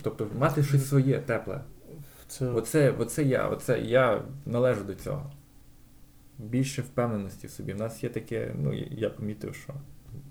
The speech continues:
Speaker 1: моя суб'єктивна думка, що ми деколи не гордимося, що ми українці.
Speaker 2: Це розмита фраза.
Speaker 1: Це розмита фраза
Speaker 2: Коли, коли
Speaker 1: до
Speaker 2: всі
Speaker 1: того
Speaker 2: дивляться футбол, всі гордяться, що вони українці, коли хтось перемагає, наприклад.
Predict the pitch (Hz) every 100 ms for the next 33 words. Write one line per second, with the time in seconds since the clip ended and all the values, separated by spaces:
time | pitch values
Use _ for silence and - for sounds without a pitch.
0 | - 101 92 95 113 - 95 92 - 98
1 | 98 107 123 - - - 107 98 98 -
2 | 98 101 110 - - - - - - -
3 | - - - - - - - - - -
4 | - - - 110 110 117 107 113 95 -
5 | - 107 - - - - - - - -
6 | - - - - - - - - - -
7 | - - - 135 - 147 135 139 - -
8 | - - - - - 127 117 113 135 139
9 | - - 117 139 143 123 - - - 147
10 | 185 196 170 147 151 156 262 254 175 151
11 | 170 160 139 139 123 120 113 110 123 117
12 | 107 107 104 107 - 107 104 104 92 90
13 | 90 - - -